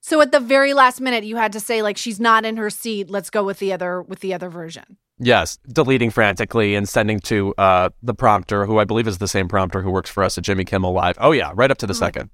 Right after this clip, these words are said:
Speaker 1: God, wow. Okay, true or false, Jimmy put soft pretzels under everybody's chairs.
Speaker 2: I know there was food there, and
Speaker 1: Yes.
Speaker 2: I had,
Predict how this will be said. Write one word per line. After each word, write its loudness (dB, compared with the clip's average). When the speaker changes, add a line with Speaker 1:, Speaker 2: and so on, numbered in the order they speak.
Speaker 1:
God, 2
wow. 2
Okay, -2
true -2
or 4
false, 2
Jimmy -4
put -2
soft 0
pretzels -4
under -2
everybody's -6
chairs. -12
Speaker 2:
I 6
know 4
there 0
was -2
food -2
there, 0
and 2
Speaker 1:
Yes. 2
Speaker 2:
I -10
had, 2